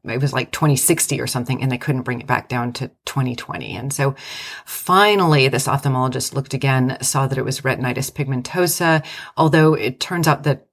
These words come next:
you know, it seems like retinitis pigmentosa is a, is a, is more like a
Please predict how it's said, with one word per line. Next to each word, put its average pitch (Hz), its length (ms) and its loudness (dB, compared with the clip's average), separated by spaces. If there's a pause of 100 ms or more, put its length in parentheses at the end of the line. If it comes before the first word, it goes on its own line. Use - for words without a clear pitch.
you 151 80 0
know, 139 100 2
it - 80 -6
seems 143 240 0
like 139 240 0
retinitis 131 460 0
pigmentosa 131 560 -2
is 113 100 -2
a, - 120 -4 (180)
is 139 140 -4
a, 117 80 -2 (440)
is 139 160 0
more 147 160 6
like 131 220 2
a 117 180 -4